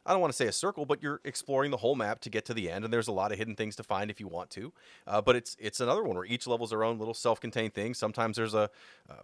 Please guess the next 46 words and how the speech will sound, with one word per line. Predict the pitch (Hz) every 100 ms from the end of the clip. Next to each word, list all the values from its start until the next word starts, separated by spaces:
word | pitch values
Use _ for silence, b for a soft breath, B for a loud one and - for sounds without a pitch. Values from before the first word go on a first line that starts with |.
| _
a | 87
hub | - 113
that | 131 -
connects | 113 117 -
several | 120 110
levels | 107 104
together. | 104 117 117
Sometimes | 110 117 110 104
you | 107
literally | 104 107 104
go | 110
from | 101
planet | - 107 107
to | 107
planet, | - 104 151 131
but | 156
each | 165
of | 165
those, | 233 220 -
it's | 101
still | - 202 120
a |
little | 98 104
self-contained | - 110 104 107 98 98 85
map. | 113 85 B B -
They're | 143
bigger | 113 131 120
than | 95 90
these, | 185 110 113 -
but | 160
it's | 143 -
the | 135
same | 127 104
idea. | 82 78 101 - - B B -
And, | 127
and | 147 170
I |
really | 220 180 117
like | 110 -
that. | 76
I | 117
like | 135
that | 131 110
more | 113 113
than | 107
a, | 95 92